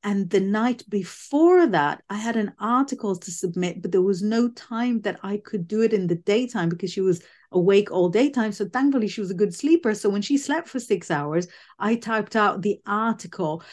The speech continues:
uh, when I was still all confused and, you know, and disorientated.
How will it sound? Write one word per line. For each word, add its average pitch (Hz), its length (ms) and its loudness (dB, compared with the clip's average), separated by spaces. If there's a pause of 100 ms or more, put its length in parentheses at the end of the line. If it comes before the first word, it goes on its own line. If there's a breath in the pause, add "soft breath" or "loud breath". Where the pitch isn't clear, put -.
(140)
uh, 185 160 2
when 202 100 -2
I 202 60 2
was 196 100 -4
still 240 280 0
all 220 160 0
confused 226 1400 2
and, 190 280 2
you 214 140 -2
know, 180 200 2 (380 loud breath)
and 202 160 2
disorientated. 196 1120 0